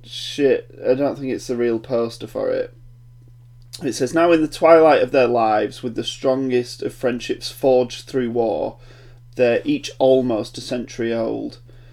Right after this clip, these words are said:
But on the long road trip of life, these old soldiers have a few more stops to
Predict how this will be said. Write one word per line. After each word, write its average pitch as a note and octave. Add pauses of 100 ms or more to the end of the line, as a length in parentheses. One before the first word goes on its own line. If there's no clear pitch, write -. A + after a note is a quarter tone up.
(280)
But -
on C#3
the C3+
long C#3
road C#3
trip -
of A#2+
life, A#2
these A#2+
old B2+
soldiers A2+
have A#2+
a G#2+
few A#2+
more A2+
stops -
to A#2